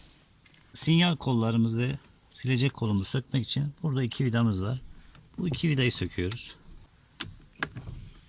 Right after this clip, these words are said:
Arkadaşlar, bu vidaları söktükten sonra bunu direkt çıkartamayız. Bunu çıkartabilmek için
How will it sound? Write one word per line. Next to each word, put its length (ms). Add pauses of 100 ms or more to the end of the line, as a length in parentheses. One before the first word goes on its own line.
(1300)
Arkadaşlar, 600
bu 100
vidaları 280
söktükten 580
sonra 380
bunu 200
direkt 220
çıkartamayız. 760
Bunu 200
çıkartabilmek 680
için 300